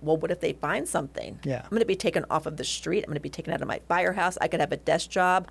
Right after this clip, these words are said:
Speaker 2: Right, right.
Speaker 1: or worse. I mean, it could retire you, right?"
Speaker 2: Right.
Speaker 1: So nobody wants to go get their annual physical, but you
Speaker 2: <laughs>
Speaker 1: need to get your baseline. You
Speaker 2: Yes.
Speaker 1: need to know where you're at, because knowledge is power. And we have friends that we know that have been saved by their annual physical.
Speaker 2: Yeah.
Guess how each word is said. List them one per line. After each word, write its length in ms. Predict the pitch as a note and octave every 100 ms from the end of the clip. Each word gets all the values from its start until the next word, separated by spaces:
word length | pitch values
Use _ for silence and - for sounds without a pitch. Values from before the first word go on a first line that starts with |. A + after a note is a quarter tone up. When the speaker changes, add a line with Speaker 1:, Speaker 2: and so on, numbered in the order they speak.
| -
Speaker 2:
Right, 200 | C#3+ C#3
right. 60 | C#3+
Speaker 1:
or 140 | B3
worse. 540 | A#3 D4+ G3+ - - - - -
I 60 | G3
mean, 120 | G#3
it 80 | A#3+
could 100 | B3
retire 460 | B3 A#3+ C#4 C#4+ B3+
you, 220 | D3+ C#3+
right?" 360 | D3 F#3+ B3+ -
Speaker 2:
Right. 220 | B2+ A#2 -
Speaker 1:
So 140 | -
nobody 460 | F3 F#3+ A#3 C4 C#4
wants 280 | E3+ G#3 G#3
to 120 | E3+
go 140 | E3+
get 160 | F3+ F3+
their 140 | E3
annual 320 | E3+ E3+ D#3 D#3
physical, 400 | F#3 - - D3+
but 180 | E3
you 120 | C3 F3+
Speaker 2:
<laughs> 160 | G3
Speaker 1:
need 200 | C4 D#4 D4
to 60 |
get 200 | G#3+ G3+
your 100 | E3
baseline. 680 | - D3+ D#3+ - G#3 A3+ B3
You 180 | B3+ D3
Speaker 2:
Yes. 80 | B2+
Speaker 1:
need 140 | G3
to 80 | F3+
know 180 | F3 D#3
where 260 | C3+ D3+
you're 240 | F3+ G#3+ - C#3+
at, 320 | D3 G#3+ - - - - - - -
because 220 | G#3+ A3 G3+
knowledge 360 | G3+ F#3+ F#3
is 100 | -
power. 540 | - A3+ B3 F3 - - - - -
And 220 | G#3+ G3+
we 140 | A3 F4
have 220 | D#4+ C#4
friends 380 | - D#3+ D3 D#3+
that 140 | F3+
we 160 | F3 A3
know 360 | G3 C#3+ D#3 D#3+
that 160 | F#3+
have 220 | B3 G#3+
been 160 | G#3+ G#3+
saved 460 | - G#3 C4+ D4 G3+
by 120 | D#3+
their 160 | D3+ -
annual 320 | D3+ D3 D3+
physical. 540 | C#3+ - - - C3+ D#3+
Speaker 2:
Yeah. 180 | D3